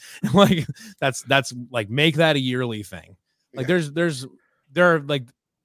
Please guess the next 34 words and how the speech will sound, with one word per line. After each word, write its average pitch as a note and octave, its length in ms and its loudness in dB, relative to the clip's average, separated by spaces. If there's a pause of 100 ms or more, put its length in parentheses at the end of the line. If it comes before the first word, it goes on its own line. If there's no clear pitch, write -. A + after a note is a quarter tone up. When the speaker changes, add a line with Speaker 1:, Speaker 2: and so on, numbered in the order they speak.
(120)
Speaker 1:
sometimes G3+ 400 -4
it F3 60 -2
gets D#3 180 -2
really C#3+ 180 -4
easy B2 300 -6
to B2+ 80 -4
look B2 180 -6
at A#2 80 -12
something C3+ 220 -8
that A2 160 -10
happened B2 340 -4
that A2 40 -6
was G#2+ 100 -10
really D3 180 -2
cool, D#3+ 240 -2
one-off C3+ 340 -2
thing, C#3+ 180 -4
like, C3 160 -8
"Oh, E3 100 -8
we D#3+ 100 -4
should D#3 140 -4
do E3+ 80 -2
this D3+ 180 -6
all D3 100 0
the C3 60 -6
time," D#3 300 -4
type A#2+ 160 -6
of A2+ 60 -10
thing, A2+ 120 -6
Speaker 2:
Yeah. A#2 60 -2
Speaker 1:
whatever. G#2+ 220 -6
It's G#2 120 -10
like, A2 140 -8 (480)
but A2+ 340 0